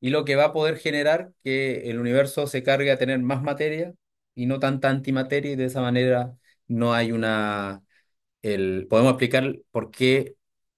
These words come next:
hay una cantidad tan grande de... por qué primero la ma-, antimateria no se ve formando estructuras comúnmente en el universo, y por qué hay una densidad de, mm,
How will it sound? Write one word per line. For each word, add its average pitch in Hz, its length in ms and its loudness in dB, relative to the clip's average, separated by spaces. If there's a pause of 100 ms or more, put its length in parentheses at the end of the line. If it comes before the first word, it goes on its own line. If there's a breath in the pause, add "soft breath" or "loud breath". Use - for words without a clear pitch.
(260)
hay 117 200 0
una 113 240 0
cantidad 113 400 0
tan 113 220 -2
grande 117 400 0
de... 104 420 -2 (100)
por 95 120 -8
qué 143 140 4
primero 127 280 4
la 107 120 4
ma-, 104 120 -2
antimateria 117 480 0
no 110 100 -2
se 104 180 -4
ve 127 220 4
formando 101 380 -6
estructuras 104 720 2
comúnmente 101 580 -2
en 104 80 0
el 104 80 0
universo, 175 580 4 (320 soft breath)
y 131 120 4
por 123 220 4
qué 135 160 4
hay 135 120 6
una 123 220 2
densidad 123 440 0 (200)
de, 101 600 -4
mm, 90 360 -8